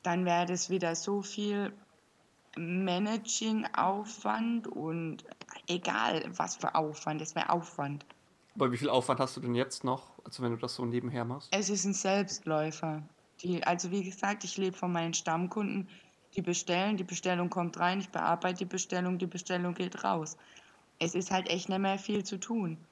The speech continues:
Speaker 1: Noch ein bisschen Online-Seitenpflege, aber es hat halt auch eine Weile gedauert, bis es so war.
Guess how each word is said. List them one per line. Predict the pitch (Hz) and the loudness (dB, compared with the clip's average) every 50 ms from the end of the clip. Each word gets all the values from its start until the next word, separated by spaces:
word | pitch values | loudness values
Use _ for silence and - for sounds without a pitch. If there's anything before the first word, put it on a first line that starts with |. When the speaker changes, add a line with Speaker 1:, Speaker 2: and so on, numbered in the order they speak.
| - _ _ _ _ _ | -20 _ _ _ _ _
Speaker 1:
Noch | - 185 190 185 | 0 2 2 4
ein | 185 185 190 180 | 4 4 2 2
bisschen | - 190 180 - - - 190 175 180 - | 2 0 0 0 0 0 0 2 2 2
Online-Seitenpflege, | - 170 180 180 180 180 190 202 202 196 - 214 202 202 196 208 202 196 - - 196 196 208 208 196 - 180 | 4 4 4 4 4 4 4 4 2 0 2 2 2 2 2 -2 -4 -4 -4 -4 0 2 2 2 2 2 2
aber | 170 165 165 | 2 4 2
es | 160 165 - | 2 0 0
hat | - 180 180 - | 0 0 4 4
halt | - 175 170 156 - - | 4 4 4 2 2 2
auch | - 147 151 151 - | 2 2 2 0 0
eine | 185 185 175 170 | 0 0 2 4
Weile | 165 151 151 156 156 | 4 4 4 4 0
gedauert, | 151 - 180 - - 262 254 202 - | -4 -4 -4 -2 -2 0 0 -2 -2
bis | - 131 139 - | -4 -8 -8 -8
es | 151 - | -10 -12
so | - 151 143 139 | -12 -12 -8 -4
war. | 143 143 139 135 135 | -4 -4 -4 -4 -6